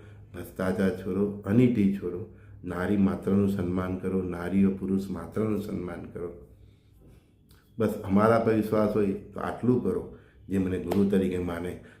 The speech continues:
જે મને સખા તરીકે માને, જે મને ભાઈ તરીકે માને, જે મને પિતા સમાન માને છે, એ બધા ભાઈઓ, બહેનો, દીકરીઓને ખાલી એટલું જ કહું છું, તમે હું જે કહું છું એ દિશામાં કેવળ બદલાવ લાવી દો.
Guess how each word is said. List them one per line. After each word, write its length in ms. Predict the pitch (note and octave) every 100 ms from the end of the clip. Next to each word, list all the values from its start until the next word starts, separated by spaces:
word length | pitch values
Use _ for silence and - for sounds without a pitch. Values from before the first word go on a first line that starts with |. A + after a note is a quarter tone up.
| _
જે 80 | F#2+
મને 200 | F#2 F#2
સખા 420 | - E2+ - G2+
તરીકે 360 | G2 F#2+ F#2+ F#2
માને, 420 | E2+ E2+ E2+ D#2+ - - -
જે 140 | - G2
મને 260 | F2+ F#2
ભાઈ 360 | F2 E2 F#2+ G2+
તરીકે 320 | G2 F#2 F2+
માને, 440 | F2 E2 E2+ D#2+ - - - _ -
જે 140 | F#2
મને 240 | F2+ F#2 F2+ - -
પિતા 360 | F2+ - A2 G#2+
સમાન 300 | G#2 F#2+ F#2
માને 400 | F2 E2+ E2 D#2
છે, 200 | - - - _ -
એ 40 | G2
બધા 440 | - F2 F#2+ G2
ભાઈઓ, 340 | F2 F2 F#2+ F2+
બહેનો, 360 | E2+ F2 F#2
દીકરીઓને 760 | F2 D#2+ E2 F2 E2+ E2+ G2 - - -
ખાલી 140 | - G#2
એટલું 520 | - G2 - B2 -
જ 40 |
કહું 180 | F#2 F2+
છું, 160 | E2+ D#2+ - - - -
તમે 500 | G2+ G#2+ A2 G2+ - - - -
હું 160 | A2+ G#2+
જે 240 | G2 -
કહું 280 | G2 G2 F#2+
છું 200 | - -
એ 180 | G2 F#2+
દિશામાં 640 | E2+ F#2+ F2 E2+ - -
કેવળ 240 | F#2 F2+
બદલાવ 500 | E2 D#2+ D#2 F#2 F2
લાવી 240 | D#2 D#2 D2+
દો. 120 | -